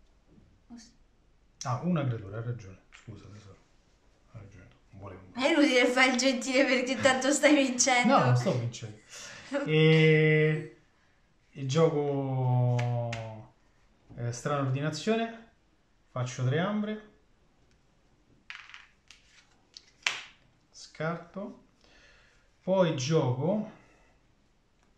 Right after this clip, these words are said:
Speaker 2: in maniera pazza e suicida. Si innescarco smargiasso qua e attacca quest'altro. Quindi io ti faccio otto danni.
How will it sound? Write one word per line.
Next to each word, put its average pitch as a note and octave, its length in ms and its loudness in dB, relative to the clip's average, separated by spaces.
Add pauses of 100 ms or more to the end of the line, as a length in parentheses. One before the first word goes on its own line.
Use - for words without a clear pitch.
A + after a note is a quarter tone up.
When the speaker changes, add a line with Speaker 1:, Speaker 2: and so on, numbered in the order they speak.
(480)
Speaker 2:
in C3 140 -6
maniera E3 420 4
pazza F#3 320 0
e D#3 40 0
suicida. D3 800 -2 (1600)
Si - 240 -14
innescarco D3+ 1040 -2
smargiasso D3 840 -2
qua F#3 420 -4 (680)
e C3 400 -4
attacca C3 1300 -4 (800)
quest'altro. B2 520 -10 (680)
Quindi C3+ 340 -2
io G3 120 0
ti G#3 80 -2
faccio D3 400 -4
otto C#3 180 -8
danni. A2 480 -6